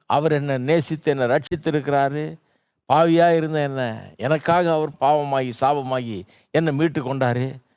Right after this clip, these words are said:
ஆ? இப்படி அவர் எனக்கு, எனக்காக உயிரையே கொடுத்து எனக்கு எல்லாம் செஞ்சிருக்கிறாரு. ஆகவே இப்பேற்பட்ட அன்புக்கு ஈடாக நான் என்ன செய்வேன்? ஆகவே நான் இப்படி வாழ நானு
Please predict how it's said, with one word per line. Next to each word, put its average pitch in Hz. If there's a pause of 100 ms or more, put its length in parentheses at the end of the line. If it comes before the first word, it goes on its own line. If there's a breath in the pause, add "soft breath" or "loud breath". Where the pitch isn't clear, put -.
(440)
ஆ? 135 (320 soft breath)
இப்படி 165
அவர் 151
எனக்கு, 156
எனக்காக 165
உயிரையே 180
கொடுத்து 156
எனக்கு 131
எல்லாம் 139
செஞ்சிருக்கிறாரு. 117 (1120)
ஆகவே 208 (600)
இப்பேற்பட்ட 190
அன்புக்கு 160
ஈடாக 156
நான் 123
என்ன 127
செய்வேன்? 98 (1600)
ஆகவே 165 (280)
நான் 160
இப்படி 135
வாழ 151 (1300)
நானு 123